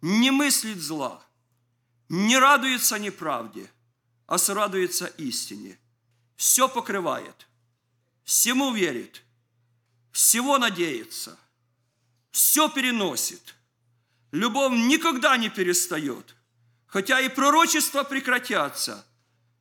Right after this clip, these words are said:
и языки умолкнут, и знание упразднится.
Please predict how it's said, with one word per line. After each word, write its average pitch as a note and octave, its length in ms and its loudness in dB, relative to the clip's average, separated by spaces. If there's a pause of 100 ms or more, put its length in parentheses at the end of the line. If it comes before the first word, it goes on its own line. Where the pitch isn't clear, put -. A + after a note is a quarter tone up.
(140)
и F3 80 -2
языки B3+ 500 2
умолкнут, A3+ 800 -2 (1000)
и F3+ 100 0
знание C4 680 2
упразднится. F3+ 880 -6